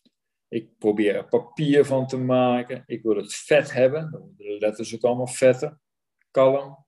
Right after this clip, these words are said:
Of een focus. Nou, dat is juist weer wat dunner.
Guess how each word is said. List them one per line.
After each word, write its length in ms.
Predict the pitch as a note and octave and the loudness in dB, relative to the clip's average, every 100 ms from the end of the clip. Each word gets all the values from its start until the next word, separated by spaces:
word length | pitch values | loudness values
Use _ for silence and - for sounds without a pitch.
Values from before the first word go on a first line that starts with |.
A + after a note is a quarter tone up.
| _ _ _ _ _ _ _ _ _ _ | _ _ _ _ _ _ _ _ _ _
Of 220 | G#2+ G#2 | -18 -14
een 120 | A#2 | -14
focus. 760 | - D3 C#3+ C#3+ C#3+ C3+ - - | 0 4 6 6 2 0 -8 -14
Nou, 180 | - | -18
dat 120 | - - | -18 -18
is 100 | G#2+ | -10
juist 360 | A2 G#2 - | -6 -6 -6
weer 160 | A2 G#2+ | -6 -2
wat 360 | G#2+ G2+ - | -2 -2 -2
dunner. 680 | A2 C3+ C#3+ D#3 D#3+ D#3 - | 2 4 6 4 4 -2 -14